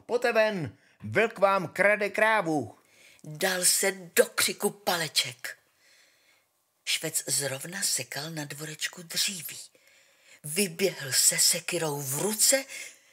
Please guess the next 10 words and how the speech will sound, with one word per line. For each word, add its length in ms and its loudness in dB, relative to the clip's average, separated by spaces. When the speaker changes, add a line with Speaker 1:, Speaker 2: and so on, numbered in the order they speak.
Speaker 2:
přiběhli 600 -2
sousedi, 840 2
vlka 520 0
utloukli 840 0
a 100 -12
Paleček 580 -4
teď 180 -8
z 100 2
něho 300 -8
vyskočil 800 -6